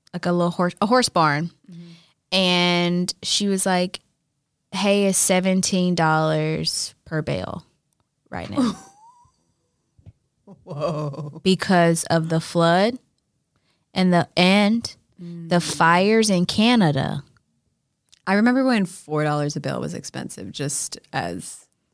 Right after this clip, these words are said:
Speaker 2: reference.
Speaker 1: Seventeen. And the thing is,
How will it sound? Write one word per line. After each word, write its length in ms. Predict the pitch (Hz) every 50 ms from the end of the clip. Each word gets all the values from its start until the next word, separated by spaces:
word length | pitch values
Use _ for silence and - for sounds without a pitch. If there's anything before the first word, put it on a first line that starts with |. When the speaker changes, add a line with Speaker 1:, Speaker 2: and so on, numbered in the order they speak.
| _ _ _ _ _ _ _ _ _ _ _ -
Speaker 2:
reference. 640 | - - - - - - - - - - - - _ _ _ _ _ _
Speaker 1:
Seventeen. 1400 | - - - - - - 196 190 196 214 220 220 226 220 - - 214 202 196 196 196 196 190 190 190 196 196 196 - _ _ _ _ _ _ _ _ _ _
And 220 | 196 202 196 202 196
the 80 | 190 190
thing 380 | - - 185 190 202 208 202 196
is, 580 | 180 175 170 165 165 165 165 165 - - -